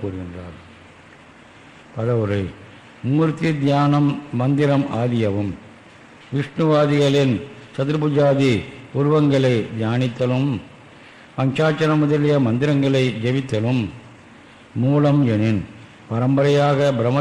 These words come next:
சாட்சா்காரத்திற்கு காரணம் என்று சொல்லின் ஆக, காரணம் ஆக.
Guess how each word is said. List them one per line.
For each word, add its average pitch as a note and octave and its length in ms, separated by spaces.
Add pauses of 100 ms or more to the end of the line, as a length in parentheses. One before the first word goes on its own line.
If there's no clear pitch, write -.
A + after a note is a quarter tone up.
சாட்சா்காரத்திற்கு C#3 1040 (160)
காரணம் C3+ 380
என்று B2 260
சொல்லின் A#2 340 (1120)
ஆக, A#2+ 160 (320)
காரணம் B2 360
ஆக. F#2 240